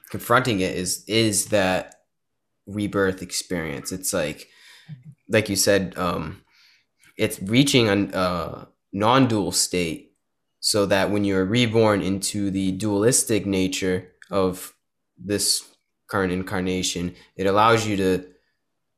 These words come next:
weigh the both sides a little bit better because you know ultimately that we are this dual state.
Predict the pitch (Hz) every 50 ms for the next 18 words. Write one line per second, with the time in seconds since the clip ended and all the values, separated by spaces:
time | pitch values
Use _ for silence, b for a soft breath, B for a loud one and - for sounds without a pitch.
0 | _ _ _ _ _ _ _ _ _ _ _ _ _ _ _ - 104 107 110 113
1 | 113 110 98 98 98 92 90 87 - - 107 107 104 - - - 104 98 104 98
2 | 90 85 78 - 82 82 85 82 82 76 71 80 67 - 80 80 80 76 69 71
3 | - - 90 95 - 104 98 92 95 98 92 98 110 113 110 95 95 107 117 -
4 | 117 104 87 71 87 90 90 87 90 92 92 101 101 104 101 98 98 95 95 87
5 | - - - 113 107 104 95 - - - - 80 73 67 - - _